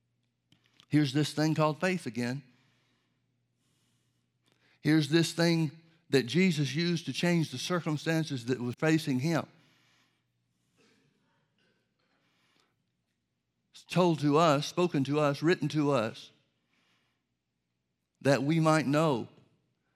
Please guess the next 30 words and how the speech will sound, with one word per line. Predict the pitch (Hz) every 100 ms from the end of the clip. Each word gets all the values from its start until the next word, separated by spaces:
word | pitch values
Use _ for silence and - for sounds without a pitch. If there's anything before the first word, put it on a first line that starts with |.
| _ _ _ _ _ _ _ _ _ -
that | 143 135
the |
things | 131 170 165 139
of | 123
God | 147 156 147 127 - _ _ _ _ _ _ _ _ _ _
have | - 139 127
altered | 156 196 185 131 87 - _ _ _ _ _ _ _ _ _ _ _ -
the | 131
old | 143 147 131
covenant | 156 143 117 - - - _ _ _ _ _ _ _ _ _
to | - 143
include | 135 156 156 139
us | 147 135 135
as | 123 110
believers | 117 - 135 147 147 131 110
and | 117
children | - 147 107 101
of | 90
God. | 107 90 - _ _ _ _ _ _ _ _ _ _ _ _ _ _ _ _ _ _ _ _ _ _ _ _ _ _ _ _ _ _ _ _ _ _ _ _ _ _ _ _ _
The | -
Jews | 120 196 226
know | 165
the | 147 143
earth | 147 139
is |
supposed | - 156 156
to | 110
provide | 113 143 156
for | 131
them. | 95 - 101